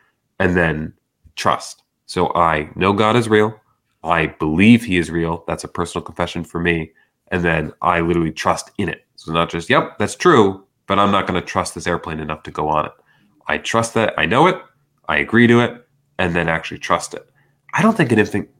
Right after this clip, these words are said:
can have that, short of a supernatural special grace given, again, for elect infants. Sixteen eighty-nine says, "Elect infants dying in infancy."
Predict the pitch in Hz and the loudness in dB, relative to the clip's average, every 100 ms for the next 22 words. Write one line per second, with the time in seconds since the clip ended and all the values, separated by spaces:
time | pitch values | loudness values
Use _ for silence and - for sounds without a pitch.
0 | _ - 101 - - 175 190 - 71 - | _ -14 -12 -12 -4 0 0 0 -4 -6
1 | _ _ _ _ - - 123 113 92 - | _ _ _ _ -8 0 4 4 0 0
2 | 147 131 131 117 113 - 110 101 95 95 | 0 4 4 4 0 -2 0 2 2 0
3 | 92 _ _ _ _ _ _ - - - | -4 _ _ _ _ _ _ -14 -12 -2
4 | 117 - 101 85 92 90 - - - 101 | -2 0 -2 2 2 2 -2 -12 -2 0
5 | 87 87 78 78 _ _ 92 92 80 76 | 0 -2 -4 -12 _ _ -6 -2 -4 -6
6 | - 87 78 80 80 90 - 92 82 90 | -4 -2 -2 -4 -2 -4 -2 -4 -4 -4
7 | 85 80 - _ _ - 85 - 85 80 | -6 -8 -16 _ _ -8 -8 -6 -6 -4
8 | 78 76 - 80 - 85 90 - 92 - | -6 -8 -10 -10 -6 -4 -4 -4 -10 -6
9 | 85 - 82 80 78 78 73 73 - - | -10 -4 -2 0 -2 -6 -8 -14 -16 -18